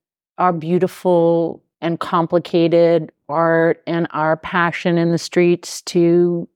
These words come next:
respond and change something that mattered to us. So that, I suppose. My, my feminism was, was lodged in a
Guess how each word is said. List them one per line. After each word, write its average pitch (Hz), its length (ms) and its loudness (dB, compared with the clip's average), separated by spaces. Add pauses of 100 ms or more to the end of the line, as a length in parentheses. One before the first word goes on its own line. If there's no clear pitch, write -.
(120)
respond 180 640 -4 (400)
and 175 240 -2
change 220 460 -4
something 143 600 -6 (400)
that 160 220 0
mattered 160 460 0
to 135 200 -4
us. - 380 -8 (440)
So 185 680 -2 (540)
that, 185 360 -4 (100)
I 165 60 -18
suppose. - 500 -12 (1000)
My, 190 380 0 (220)
my 180 140 -2
feminism 180 1000 -2
was, 170 200 -4 (340)
was 170 260 -4 (120)
lodged 160 960 -2
in 160 600 -8 (500)
a 151 560 0